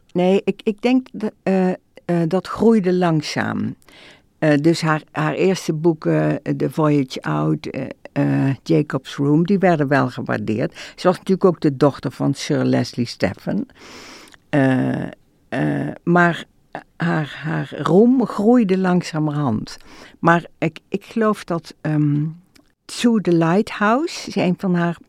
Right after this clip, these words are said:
middenromans, missus Dalloway, die, die werden heel erg gewaardeerd. Ja, heel erg. En dat groeide langzamerhand. En op een gegeven moment werd zij gewoon een echt niet weg te denken figuur in, in het Engelse literaire landschap.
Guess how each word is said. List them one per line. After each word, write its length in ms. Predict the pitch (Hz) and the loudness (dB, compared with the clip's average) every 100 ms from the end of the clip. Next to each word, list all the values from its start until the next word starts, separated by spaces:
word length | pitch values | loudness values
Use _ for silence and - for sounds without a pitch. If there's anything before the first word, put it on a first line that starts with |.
| _ | _
middenromans, 1300 | 170 165 185 180 185 - 165 175 180 226 285 - - - - - | 2 6 6 4 0 -2 -2 0 0 -2 -4 -6 -14 -18 -20 -2
missus 380 | 160 156 139 | 0 0 -6
Dalloway, 800 | - 147 151 190 196 196 214 247 - - - _ | 0 2 4 2 2 2 2 0 -6 -20 -20 _
die, 380 | - 151 170 - | -10 -4 -4 0
die 140 | 214 | 0
werden 320 | 196 156 135 | 2 2 2
heel 280 | 143 185 202 | 2 2 0
erg 260 | - 139 123 | 0 -4 -6
gewaardeerd. 600 | 131 139 131 180 214 - | -6 -6 -4 -4 -6 -8
Ja, 260 | 214 196 - _ | -6 -4 -6 _
heel 300 | 156 165 185 | -2 -2 -2
erg. 340 | - 170 196 - | -4 -4 -6 -2
En 140 | 190 | 0
dat 160 | 190 - | 0 -4
groeide 440 | - 180 240 214 | 0 2 2 2
langzamerhand. 800 | 202 175 151 143 139 131 123 123 - - - - | 0 0 -2 -6 -6 -4 -4 -4 -10 -20 -20 0
En 180 | 190 190 | 4 4
op 120 | 185 | 0
een 60 | |
gegeven 300 | - 196 175 | 2 2 4
moment 180 | 180 160 | 2 2
werd 180 | 170 160 | 0 -2
zij 200 | - 151 | 0 -2
gewoon 380 | 143 151 147 147 | 0 2 2 2
een 180 | 165 160 | -2 -4
echt 220 | 180 175 | -6 -2
niet 360 | - 185 185 - | 2 2 2 -2
weg 280 | 160 180 - | 0 0 -2
te 160 | 165 | -6
denken 540 | 151 160 147 147 151 139 | 2 4 4 2 -2 -2
figuur 680 | - 165 - 185 156 226 - - - _ | -4 -2 0 0 0 -6 -16 -20 -20 _
in, 280 | 180 170 165 _ | 0 0 0 _
in 160 | 170 | 2
het 160 | 160 - | 2 0
Engelse 420 | 160 160 156 - | -2 -2 -4 -6
literaire 540 | 156 156 165 147 147 | -4 -4 -4 -4 -4
landschap. 640 | 170 196 208 - - - - | -2 0 -2 -4 -12 -14 -16